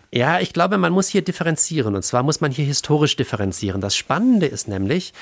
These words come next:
dass es über weite Strecken der europäischen und amerikanischen Geschichte hinweg völlig normal war, Verschwörungstheoretiker zu sein. Also diese Verschwörungstheorien über die französische Revolution, über die Katholiken in den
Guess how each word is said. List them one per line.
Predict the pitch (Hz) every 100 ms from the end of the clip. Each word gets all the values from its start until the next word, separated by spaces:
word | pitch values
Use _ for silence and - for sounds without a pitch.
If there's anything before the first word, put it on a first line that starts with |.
| - - -
dass | 123 175
es | -
über | - 151 147 113
weite | 120 220 220
Strecken | - 135 175 180
der | 151 143
europäischen | 135 135 - 160 156 151
und | 131 127
amerikanischen | 120 120 - 175 214 175
Geschichte | 127 - 131 - 110
hinweg | 98 90 95 143 - - - -
völlig | - - 254 214 185
normal | 156 131 120 151 214 165
war, | 127 147
Verschwörungstheoretiker | 170 - 160 170 170 - 135 107 101 101 95
zu | - 92
sein. | 87 80
Also | 98 110
diese | 131 131
Verschwörungstheorien | - - 139 160 147 - 135 131 143
über | 117
die | 120
französische | - 110 120 110 110 104
Revolution, | 98 95 - - 160 151 135 127 - -
über | 147 117 110 98 - -
die | 117
Katholiken | - 117 120 113 143 139 117 120
in | 120
den | 107 104